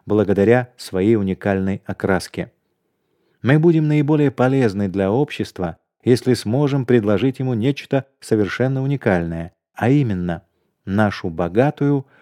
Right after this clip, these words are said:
полноценную личность. Снова обратимся к Юнгу. Индивидуация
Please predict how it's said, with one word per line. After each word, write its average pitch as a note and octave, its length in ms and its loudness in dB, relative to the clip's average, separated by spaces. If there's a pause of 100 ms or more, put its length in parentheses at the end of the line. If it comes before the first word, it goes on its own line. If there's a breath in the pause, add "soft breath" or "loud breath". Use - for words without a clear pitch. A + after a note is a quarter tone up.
(180 soft breath)
полноценную G#2 1000 0
личность. G2 680 -4 (1700)
Снова E3+ 640 2
обратимся A#2 920 0
к - 140 -16
Юнгу. E2+ 540 -6 (800)
Индивидуация B2 1300 0